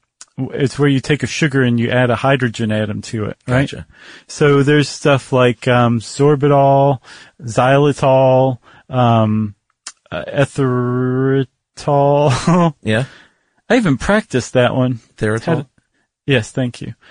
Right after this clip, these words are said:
Speaker 1: Had a little trouble with it, but, um, they don't have calories 'cause they're not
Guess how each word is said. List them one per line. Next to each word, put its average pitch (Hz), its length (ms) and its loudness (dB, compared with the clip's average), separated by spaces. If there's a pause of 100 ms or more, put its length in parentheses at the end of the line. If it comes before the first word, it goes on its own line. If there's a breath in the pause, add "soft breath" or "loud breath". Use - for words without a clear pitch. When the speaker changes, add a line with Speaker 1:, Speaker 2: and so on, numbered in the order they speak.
(200 soft breath)
Speaker 1:
Had 160 200 0
a 160 40 0
little 151 200 2
trouble 127 320 -2
with 110 160 -2
it, 120 120 -4
but, 139 260 0
um, 131 340 0 (380 loud breath)
they 180 480 2
don't 151 320 0
have 175 240 0
calories 123 640 0
'cause 120 240 -2
they're 131 140 -2
not 143 300 2